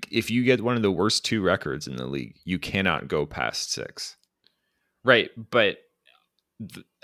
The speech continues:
Speaker 2: do you think there's, like, the Raptors have a long ways to go to get to that bottom two record,
Speaker 1: It
Speaker 2: and that is something that I think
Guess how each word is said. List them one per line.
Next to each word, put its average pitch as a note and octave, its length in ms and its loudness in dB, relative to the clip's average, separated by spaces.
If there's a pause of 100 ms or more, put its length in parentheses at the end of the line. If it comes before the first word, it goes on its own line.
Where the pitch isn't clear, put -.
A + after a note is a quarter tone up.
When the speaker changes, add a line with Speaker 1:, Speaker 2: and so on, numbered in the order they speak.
(300)
Speaker 2:
do A2 80 -10
you A#2+ 60 -2
think C3 180 -4
there's, C3 340 -4 (420)
like, A2+ 280 -2
the A#2+ 80 -6
Raptors C#3 420 4
have B2+ 120 -6
a G#2 40 4
long A2 420 2
ways G#2 280 -2
to G#2+ 100 -10
go F#2 300 -2
to G2 120 -10
get F2 180 -10
to G2+ 100 -14
that E2 240 -10
bottom F2+ 360 -2
two F#2 260 -10
record, C3+ 500 -6 (180)
Speaker 1:
It F2+ 260 -4
Speaker 2:
and A#2 200 2
that C3 160 6
is D#3 240 -2 (260)
something A#2+ 460 -2
that G2+ 120 0
I G2+ 60 2
think G#2 400 -6